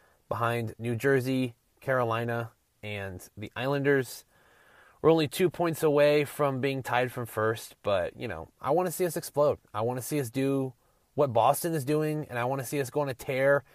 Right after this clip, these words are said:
and I wanna see our team, you know, putting up points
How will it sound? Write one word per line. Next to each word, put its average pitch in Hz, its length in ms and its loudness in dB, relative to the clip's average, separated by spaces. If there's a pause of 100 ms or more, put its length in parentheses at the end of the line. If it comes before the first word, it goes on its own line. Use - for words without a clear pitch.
(260)
and 120 360 -2
I 120 80 0
wanna 139 200 0
see 135 280 -2
our 127 120 2
team, 147 460 -6
you 147 100 -4
know, 147 200 0
putting 175 240 0
up 175 100 -4
points 185 480 0